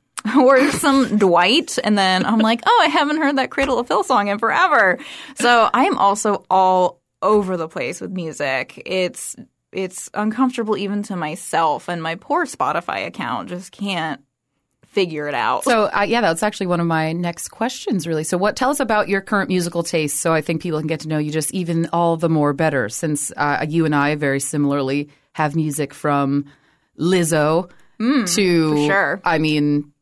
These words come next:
Speaker 2: yeah, death metal, like you said, any sort of Cradle of Filth or, you know, Death, actually Death, the band.
Speaker 1: Yeah,
Speaker 2: So,
Speaker 1: yeah.
Speaker 2: yeah.
Speaker 1: The band. Um, I, I've listened to this band called Twin Temple quite a bit. It's, uh, we'll call it dark doo-wop.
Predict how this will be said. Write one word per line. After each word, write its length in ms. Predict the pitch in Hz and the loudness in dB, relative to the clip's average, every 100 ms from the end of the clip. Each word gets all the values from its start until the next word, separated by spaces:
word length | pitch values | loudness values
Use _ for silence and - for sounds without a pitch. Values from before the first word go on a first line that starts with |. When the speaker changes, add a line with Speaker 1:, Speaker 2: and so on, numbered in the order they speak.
| _ _ | _ _
Speaker 2:
yeah, 260 | 160 151 - - 143 | -10 -8 -10 -14 -6
death 360 | 151 147 - - | -4 -4 -6 -8
metal, 520 | 156 139 135 127 127 _ - | -4 -2 -2 -4 -6 _ -4
like 220 | 143 139 | -4 -4
you 60 | 139 | -6
said, 300 | - 131 127 | -6 -6 -6
any 200 | 143 135 | -4 -4
sort 180 | 127 131 | -4 -6
of 100 | 135 | -8
Cradle 280 | - 139 127 | -6 -6 -6
of 80 | 127 | -6
Filth 380 | 139 135 127 - | -4 -4 -6 -6
or, 300 | 135 131 127 | -6 -6 -6
you 120 | 143 | -6
know, 180 | 131 131 | -6 -6
Death, 500 | 127 131 131 - 135 | -8 -8 -8 -12 -16
actually 440 | 143 135 - 135 131 | -12 -12 -10 -8 -6
Death, 260 | 139 135 | -6 -8
the 80 | 143 | -6
band. 120 | 139 143 | -2 0
Speaker 1:
Yeah, 160 | 294 | 0
Speaker 2:
So, 200 | - 151 | 0 -2
Speaker 1:
yeah. 100 | 139 | 0
Speaker 2:
yeah. 200 | 202 175 - - - - - | 2 0 -4 -18 -20 -20 -10
Speaker 1:
The 80 | 254 | -4
band. 260 | 254 233 220 | -2 -2 -2
Um, 440 | 226 240 220 214 233 _ _ _ _ _ - - - | 0 2 0 -4 -10 _ _ _ _ _ -16 -14 -6
I, 680 | 220 220 214 214 208 196 - - - | -2 -2 -2 -4 -4 -6 -8 -16 -12
I've 120 | 214 | -8
listened 280 | 233 233 302 | -6 -6 -4
to 60 | |
this 140 | 302 262 | -4 -4
band 240 | 202 185 | -4 -4
called 220 | 190 180 | -4 -6
Twin 240 | 175 175 175 | -6 -8 -8
Temple 520 | 175 160 196 226 254 254 _ _ | -8 -6 -4 -2 -4 -6 _ _
quite 200 | - 247 | -10 -6
a 60 | 247 | -6
bit. 560 | 247 254 254 254 - - _ _ _ _ | -4 -2 -4 -6 -18 -20 _ _ _ _
It's, 300 | 196 185 - | -14 -14 -10
uh, 220 | 190 180 165 | -6 -4 -4
we'll 160 | 196 | -6
call 280 | 226 226 220 | -4 -4 -2
it 160 | 214 185 | -4 -4
dark 320 | 175 160 - | -4 -4 -6
doo-wop. 560 | 214 214 208 226 240 | -8 -6 -4 -4 -6